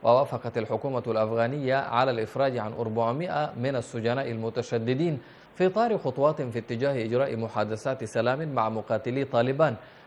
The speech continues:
وقال مسؤولون يوم الجمعة إن ثمانين من هؤلاء المدانين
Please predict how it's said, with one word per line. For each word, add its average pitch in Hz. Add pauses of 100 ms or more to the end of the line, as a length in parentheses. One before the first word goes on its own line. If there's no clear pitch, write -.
وقال 139
مسؤولون 127 (520)
يوم 123
الجمعة 127 (100)
إن 113
ثمانين 113
من 110
هؤلاء 113
المدانين 117